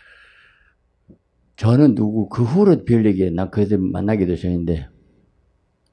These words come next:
제가 아주 개척할 때는 "네가 중령이다." 그러더라고. 별, 무궁화 두 개. 근데 좀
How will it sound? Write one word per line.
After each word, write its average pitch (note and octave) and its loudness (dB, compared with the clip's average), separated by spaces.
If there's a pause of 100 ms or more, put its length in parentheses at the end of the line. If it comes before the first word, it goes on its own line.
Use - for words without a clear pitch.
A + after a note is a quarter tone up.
(960)
제가 G2 0 (420)
아주 F#2 -2
개척할 A#2+ 0
때는 A2 -2 (280)
"네가 G2 0
중령이다." A#2 0
그러더라고. E2+ -8 (460)
별, A2+ 2 (260)
무궁화 G2+ 0
두 G2+ -8
개. F#2+ 0
근데 F#2+ 2 (260)
좀 A2 -4